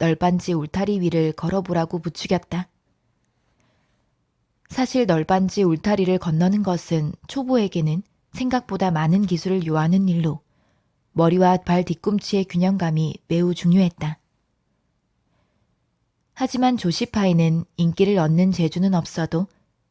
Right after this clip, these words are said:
울타리 위를 걷는 것에서만큼은 타고난 소질이 있던 터였다. 조씨는 베리 씨네 울타리를 건너는 일이 도전 과제도 아니라는 듯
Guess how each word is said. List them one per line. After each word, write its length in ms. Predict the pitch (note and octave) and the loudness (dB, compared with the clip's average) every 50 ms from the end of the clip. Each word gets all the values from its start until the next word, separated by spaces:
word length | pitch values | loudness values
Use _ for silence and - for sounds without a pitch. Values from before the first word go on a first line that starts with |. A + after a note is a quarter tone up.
| _ | _
울타리 400 | - E3+ E3 D#3+ G3 F#3+ F#3+ G3 | 0 0 0 2 2 2 2 2
위를 240 | F3+ F3 E3 F3 E3+ | 2 2 2 2 0
걷는 380 | E3 - F3 D#3+ D#3+ F3 F#3 F3+ | 0 0 0 2 2 2 2 2
것에서만큼은 960 | F3+ D#3+ - G3 F#3 - G3 F#3+ F#3 F3 E3+ - E3+ D#3 D#3 D3+ D3 D3 - - - | 0 0 -2 -2 -2 0 0 2 2 2 0 0 0 0 2 2 0 -2 -4 -8 -6
타고난 380 | - A3 A#3 A3+ A3 A3 A3 A3 | -4 -2 0 2 2 2 2 2
소질이 400 | F3 A3 G3 - G3+ F#3+ F#3+ D3 | 0 -2 -4 -2 -2 0 0 -2
있던 260 | C#3+ - G3 G3+ G#3 | -2 -2 -2 0 0
터였다. 500 | G3 G3 F3+ E3 - _ D#3 D3 C#3+ - _ _ _ _ _ _ _ _ _ _ _ _ _ _ _ _ _ _ _ _ _ _ _ _ _ _ _ _ _ _ _ _ _ _ _ _ _ _ _ _ _ _ _ _ _ | 0 0 -2 -2 -4 _ -6 -6 -6 -6 _ _ _ _ _ _ _ _ _ _ _ _ _ _ _ _ _ _ _ _ _ _ _ _ _ _ _ _ _ _ _ _ _ _ _ _ _ _ _ _ _ _ _ _ _
조씨는 480 | - - F3+ E3 - - G3+ G3+ G3+ G#3 | -4 -2 -2 -2 0 -2 0 0 0 2
베리 260 | F#3 F3+ E3+ F3 G3+ | 4 4 4 4 4
씨네 260 | F#3+ - - F#3+ F#3+ | 0 2 0 2 4
울타리를 560 | F3+ D#3 D3 - - G3 G3 F#3 F#3 F3+ F#3 F3+ | 4 2 2 0 0 0 2 2 2 2 2 2
건너는 500 | - F3 D#3+ D#3+ E3+ F3 F#3 G3 G3 F#3 | 2 0 2 4 4 4 4 4 4 4
일이 340 | E3+ D3+ E3 D#3+ D#3 D#3 D#3 | 4 2 2 0 0 -2 -4
도전 320 | - E3+ E3 - F#3+ F#3+ G3 | -2 -4 0 2 2 0 2
과제도 400 | F3 E3+ D3+ - F3 E3+ G3+ F3 | 0 -2 -2 -2 -2 -2 0 0
아니라는 500 | D#3 D#3+ F3+ F#3 F3+ F3 F3 F3+ F3 D3+ | 0 0 0 0 0 2 2 0 0 -2
듯 200 | D3 - - | -4 -6 -6